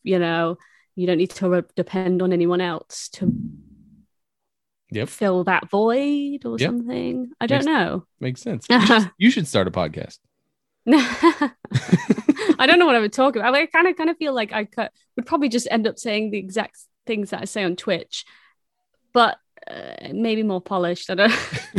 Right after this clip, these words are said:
Speaker 2: <laughs> Oh, I mean,
Speaker 1: It would need to be a bit more <laughs> polished, I think.
Speaker 2: I mean, ours is, ours is, we repeat stories all the time, but, you know, it's all about,
Speaker 1: Yeah.
Speaker 2: um, 'cause I feel like, you know, it's extremely relatable. You, you are, I mean,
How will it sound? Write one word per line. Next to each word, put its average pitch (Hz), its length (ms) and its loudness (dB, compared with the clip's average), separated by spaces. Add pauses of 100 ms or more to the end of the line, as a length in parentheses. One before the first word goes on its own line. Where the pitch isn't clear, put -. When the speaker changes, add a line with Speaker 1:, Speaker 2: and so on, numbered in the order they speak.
Speaker 2:
<laughs> - 280 6
Oh, 226 280 6
I - 60 4
mean, 220 220 4
Speaker 1:
It 269 80 8
would 269 100 2
need 294 200 6
to 254 80 0
be 262 100 4
a 240 60 4
bit 233 160 2
more 226 560 -2
<laughs> - 40 -20
polished, 208 360 0
I 208 160 2
think. 208 380 0 (480)
Speaker 2:
I 110 180 4
mean, 104 160 4
ours 107 280 4
is, 98 460 -6 (160)
ours 98 260 -4
is, 95 240 -12
we 107 260 -2
repeat 107 360 0
stories 90 360 -2
all 87 140 -2
the 87 80 -6
time, 87 340 -4
but, 87 200 -6
you 90 100 -6
know, 87 120 -6
it's 87 140 -8
all 92 120 -4
about, 90 280 -4
Speaker 1:
Yeah. 220 280 0 (320)
Speaker 2:
um, 90 440 -6 (360)
'cause 165 140 2
I 170 40 4
feel 185 140 0
like, 147 180 2
you 147 140 0
know, 110 140 0
it's 117 180 -6
extremely 135 340 2
relatable. 101 640 -2
You, 104 260 -4
you 117 300 0
are, 95 180 -4
I 117 40 -8
mean, 98 280 -8